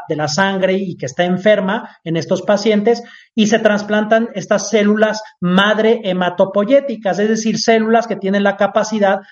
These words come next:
de diferenciarse a todas las células que se producen en la sangre, y entonces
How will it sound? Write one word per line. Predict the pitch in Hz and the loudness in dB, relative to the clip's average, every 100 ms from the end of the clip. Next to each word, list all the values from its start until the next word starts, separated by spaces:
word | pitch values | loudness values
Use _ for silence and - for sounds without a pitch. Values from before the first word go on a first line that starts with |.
| _ - | _ -2
de | 185 | 0
diferenciarse | 175 175 185 175 170 196 202 | 0 0 0 0 0 0 0
a | 202 - | 0 2
todas | 214 220 208 | 2 2 2
las | 180 | -2
células | 190 190 190 190 - _ _ | -2 -2 0 -2 -6 _ _
que | 175 | -4
se | 175 | -2
producen | - 170 156 175 185 196 202 190 | 0 0 2 0 0 0 0 -4
en | 175 | -2
la | 185 | 0
sangre, | 185 208 196 214 233 | 0 0 0 0 0
y | 202 | 0
entonces | 190 202 202 220 | 0 0 0 -2